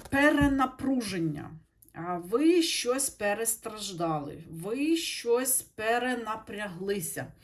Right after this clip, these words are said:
Можливо, щось важке піднімали, можливо, дійсно важко працювали.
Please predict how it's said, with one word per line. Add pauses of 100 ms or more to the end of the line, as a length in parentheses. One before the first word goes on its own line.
(440)
Можливо,
щось
важке
піднімали,
можливо,
дійсно
важко
працювали.